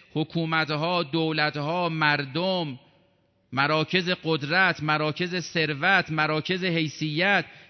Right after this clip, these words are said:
تلاش بکنن بهش نزدیک بشن، نه منتظر باشن که بناس یه اتفاقی بیفته. یه چشم‌اندازه.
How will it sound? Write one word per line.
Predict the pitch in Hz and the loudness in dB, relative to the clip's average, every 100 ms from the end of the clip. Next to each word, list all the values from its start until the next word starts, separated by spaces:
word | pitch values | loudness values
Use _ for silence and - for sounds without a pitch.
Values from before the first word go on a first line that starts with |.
| _ | _
تلاش | - 165 180 226 226 - | -2 2 4 4 2 0
بکنن | 185 - 190 180 175 | -4 -2 0 0 0
بهش | 165 151 | -2 -2
نزدیک | 156 135 107 123 - | -2 -2 -2 -6 -6
بشن، | 92 - 87 95 - _ | -10 -8 -12 -14 -20 _
نه | 143 208 | 0 2
منتظر | 233 233 233 233 214 - 208 196 190 202 190 | 2 2 2 2 -2 2 4 4 4 2 2
باشن | 190 190 190 185 170 127 95 - _ _ _ _ _ _ | 0 0 2 4 4 2 -4 -10 _ _ _ _ _ _
که | - 156 | -4 0
بناس | 151 151 156 127 | 0 0 -2 -4
یه | 160 | -2
اتفاقی | 147 - 143 120 139 123 | -2 -2 -4 -2 -4 -4
بیفته. | 123 123 113 - 107 95 85 - _ _ _ _ _ _ - | -6 -4 -6 -6 -8 -8 -10 -18 _ _ _ _ _ _ -8
یه | 202 | -6
چشم‌اندازه. | 220 - 214 196 190 202 202 196 196 226 180 202 196 | -4 -2 0 0 -2 -2 -2 -2 0 0 -2 -4 -4